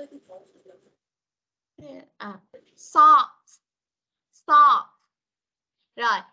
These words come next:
cái áo thun là t-shirt. T-shirt. Rồi, cái quần là pants.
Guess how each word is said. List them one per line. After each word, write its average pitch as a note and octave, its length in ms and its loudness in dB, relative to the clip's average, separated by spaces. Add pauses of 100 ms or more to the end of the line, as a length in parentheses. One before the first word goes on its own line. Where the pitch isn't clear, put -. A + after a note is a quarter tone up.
(120)
cái D4 100 -12
áo D4+ 240 -8
thun E4 280 -14
là B3 460 -4 (420)
t-shirt. F#4 800 -10 (880)
T-shirt. F#4 760 -10 (1160)
Rồi, A3 240 -4 (120)
cái D#4+ 180 -18
quần C4 260 -6
là A#3+ 460 -4 (520)
pants. B3+ 920 -10